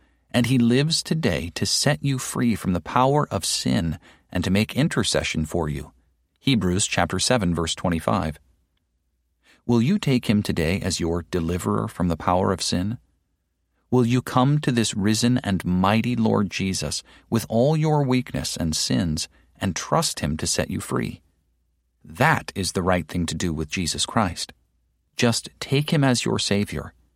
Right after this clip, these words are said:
your crucified Savior from the guilt of sin, and your risen Savior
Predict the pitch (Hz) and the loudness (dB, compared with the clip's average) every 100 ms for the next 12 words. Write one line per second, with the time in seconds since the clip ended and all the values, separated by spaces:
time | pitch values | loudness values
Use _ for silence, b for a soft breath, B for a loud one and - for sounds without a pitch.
0 | _ _ - 110 - - 135 147 147 - | _ _ -4 -2 -4 -2 0 2 2 4
1 | 113 104 - 110 117 110 90 - 110 98 | 4 2 2 2 2 2 -2 0 2 2
2 | 90 - - 120 120 - 87 - - 127 | 0 -2 0 2 0 -4 -6 -4 -2 0
3 | 113 80 B B - 113 110 117 104 104 | 2 0 B B 0 2 4 4 4 4
4 | 175 170 123 90 85 82 69 65 | 2 4 2 2 0 -2 -6 -10